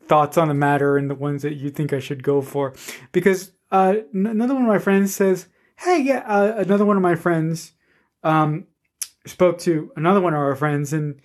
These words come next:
he basically sold him on the benefits and sort of the, sort of the disadva-, sort of the disadvantages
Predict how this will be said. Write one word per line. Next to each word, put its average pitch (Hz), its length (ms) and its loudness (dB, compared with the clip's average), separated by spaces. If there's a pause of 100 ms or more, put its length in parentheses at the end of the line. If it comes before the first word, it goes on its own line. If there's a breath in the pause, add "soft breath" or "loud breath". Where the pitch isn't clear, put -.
(340 soft breath)
he - 220 -4
basically 175 400 0
sold 165 360 2
him 151 380 -4 (380)
on 160 240 2
the 139 340 -4 (840)
benefits 180 640 0
and 165 100 -4
sort 175 180 2
of 147 120 0
the, 151 300 -6
sort 156 180 -6
of 147 140 -4
the 143 100 -6
disadva-, 175 880 -6
sort 165 160 -4
of 151 100 -4
the 143 120 -10
disadvantages 151 920 -4